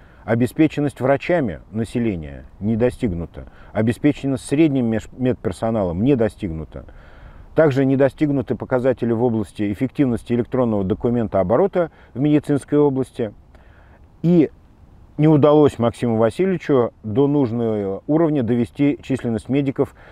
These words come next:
регулярно повышающих квалификацию. Также в Башкирии не достигнут показатель по, э, необходимой доле лиц, с, проходящих регулярный медосмотр.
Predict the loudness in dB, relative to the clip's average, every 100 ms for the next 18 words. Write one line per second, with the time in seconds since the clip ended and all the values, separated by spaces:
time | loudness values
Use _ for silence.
0 | -2 2 4 6 6 6 2 2 0 2
1 | 4 2 2 -6 -4 -4 -2 -4 -4 -6
2 | -16 -20 -20 _ -20 -20 -20 -20 -20 -20
3 | -20 -20 -20 -20 -20 -20 -20 -20 -4 2
4 | 4 6 4 2 -2 -4 0 0 2 4
5 | 6 4 2 -6 -18 -6 0 2 2 0
6 | -2 -2 -2 -2 0 0 0 -2 -2 2
7 | 4 2 0 -6 -4 -2 -2 -4 -2 -2
8 | 0 0 0 2 2 2 0 -2 -2 -18
9 | -14 -14 -14 -16 -10 -2 -2 0 -4 -4
10 | -16 -18 -20 -20 -6 -2 2 4 4 2
11 | 0 0 -2 -2 -10 -10